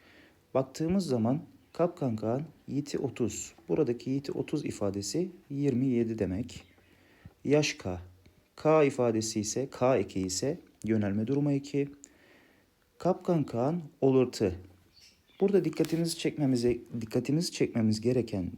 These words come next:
ifade olurtu ifadesi. Olurmak günümüz Türkçesindeki oturmak sözcüğüdür. Daha sonra arkasından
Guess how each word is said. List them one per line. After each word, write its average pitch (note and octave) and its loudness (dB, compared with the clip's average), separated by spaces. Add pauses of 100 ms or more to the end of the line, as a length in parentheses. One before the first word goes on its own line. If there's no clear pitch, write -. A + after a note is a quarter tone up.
ifade C3 2
olurtu B2+ 4
ifadesi. F2 -4 (760)
Olurmak E3 4 (480)
günümüz E3 0
Türkçesindeki A2 -2
oturmak C#3 2 (180)
sözcüğüdür. F#2 -4 (500)
Daha D#3+ 4
sonra C#3 0 (180)
arkasından C3+ 0